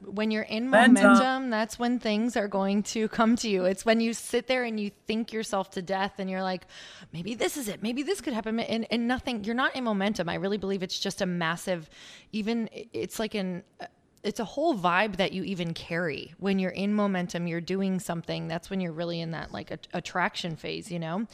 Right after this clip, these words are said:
Speaker 2: Yep.
Speaker 1: So how do we know once we have our one thing, what a good time is for us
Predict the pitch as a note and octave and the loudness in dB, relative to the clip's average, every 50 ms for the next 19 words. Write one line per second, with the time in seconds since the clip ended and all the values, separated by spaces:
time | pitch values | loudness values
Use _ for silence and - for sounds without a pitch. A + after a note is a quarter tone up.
0 | - - - - - - - - - C#4+ C4+ C4 C4 - - - - - - E4 | -14 -16 -16 -16 -14 -4 2 6 6 8 8 6 4 2 -2 -4 -6 0 2 4
1 | G#4 B4 A#4+ G4+ D4 A#3+ A3 A3 B3+ C4+ A#3 G#3 G3 G3+ A#3 A#3+ G3+ A3 A#3 A3+ | 4 4 2 2 2 2 4 4 4 6 6 6 4 4 2 2 2 2 2 2
2 | - B3 G3 G#3 F#3+ F3 F3+ E3+ E3+ G3 C#4+ E4 D#4+ D#4 C#4 - B3+ B3+ B3 A#3+ | 0 -2 0 0 2 2 2 2 2 2 2 2 2 2 0 0 0 2 2 2
3 | A#3+ A#3+ A#3+ A#3+ A#3 A#3+ A#3+ A#3+ A#3+ - - - - G3 G3 G3+ C4+ E4 - - | 2 0 0 -2 -4 -6 -12 -14 -14 -16 -18 -12 -10 -6 -2 0 0 2 2 0
4 | F4+ C4+ B3 D4 C#4+ C4+ G#3 F#3+ - - - - - - - G#3+ A3 A3+ A3 G#3+ | -2 2 4 4 4 4 2 -4 -10 -12 -10 -10 -10 -6 -2 0 2 2 4 4
5 | G3+ F#3+ F#3 F#3 - _ - G#3+ F#3 D#3+ - - - - - - - - - - | 4 2 2 0 -4 _ -4 -2 0 0 0 -2 -4 -6 -6 -8 -8 -12 -20 -20
6 | - - - B3 C4+ C#4+ D#4 D#4+ D4 - - E3+ C#3 C3+ - F3 - - - - | -2 4 4 6 8 8 6 6 4 4 4 2 2 0 -2 -4 -6 -8 -10 -12